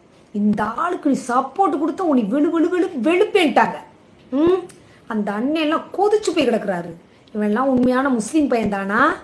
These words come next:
இவன் என்ன இவனுக்கு பத்தி தெரியும்? அவர் தெரிஞ்ச மலாயில அப்படி கேக்குறாரு, கெட்ட கெட்ட வார்த்தை, இங்கிலீஷ்லயும் வார்த்தை, எல்லா லாங்குவேஜ்லயும். தமிழ் தான் கொஞ்சம் தருகிட்ட மாடுது. எனக்கு மலேசியா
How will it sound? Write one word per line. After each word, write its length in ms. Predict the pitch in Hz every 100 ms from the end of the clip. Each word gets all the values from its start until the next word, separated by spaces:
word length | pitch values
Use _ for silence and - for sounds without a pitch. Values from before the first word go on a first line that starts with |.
| - _ -
இவன் 180 | 220 214
என்ன 460 | 214 277 359 311
இவனுக்கு 300 | 247 240 214
பத்தி 320 | 233 214 -
தெரியும்? 640 | - 247 277 226 285 392 415 - -
அவர் 280 | - 220 220
தெரிஞ்ச 420 | 220 269 330 285 220
மலாயில 580 | 233 285 330 277 220 240 311 359 311 208 - -
அப்படி 560 | 214 214 - - 349 320
கேக்குறாரு, 560 | - 339 359 349 254 208 - _ _ -
கெட்ட 440 | 294 311 - 381
கெட்ட 220 | 320 262
வார்த்தை, 460 | 254 240 262 - 233 - - _ -
இங்கிலீஷ்லயும் 640 | 311 311 381 - 349 302
வார்த்தை, 380 | 240 214 - - - -
எல்லா 380 | - 269 330 349
லாங்குவேஜ்லயும். 580 | 349 349 330 240 240 -
தமிழ் 300 | 269 294 320
தான் 120 | 330
கொஞ்சம் 240 | 302 254 -
தருகிட்ட 720 | 294 269 302 302 254 240 226
மாடுது. 280 | 208 202 180 - -
எனக்கு 360 | 208 - 208 226
மலேசியா 520 | 214 240 254 254 214